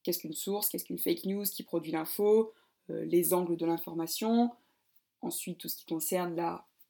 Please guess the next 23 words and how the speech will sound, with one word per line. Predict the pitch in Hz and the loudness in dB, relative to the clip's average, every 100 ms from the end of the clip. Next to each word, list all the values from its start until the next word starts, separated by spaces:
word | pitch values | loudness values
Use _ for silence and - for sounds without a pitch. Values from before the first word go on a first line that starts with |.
| _ | _
neutralité, | - 180 185 - 180 185 214 - | -4 0 0 -2 -4 0 0 0
entre | 170 - | -6 -6
guillemets, | 160 175 185 180 | -6 -2 -2 -2
que | 165 | -4
les | 156 | 0
médias | 170 170 | 0 2
devraient | 180 165 165 | 2 2 0
avoir, | 165 160 196 190 - | 0 6 6 6 0
mais | 170 185 180 | 0 2 2
bon, | 180 - _ _ _ | 2 -2 _ _ _
<laughs> | 202 - _ - | -10 -10 _ -8
nous | 170 190 | -2 4
là | 180 | 4
pour | 170 165 | 4 -2
le | |
coup | 165 214 | -2 0
on | 190 | 2
leur | 165 | 2
explique | 160 156 180 - | 0 -4 -8 0
aussi | 180 175 190 | 2 2 -2
que | 180 | -4
même | 156 175 180 185 | -2 2 4 4
si | - - 196 | 2 2 -2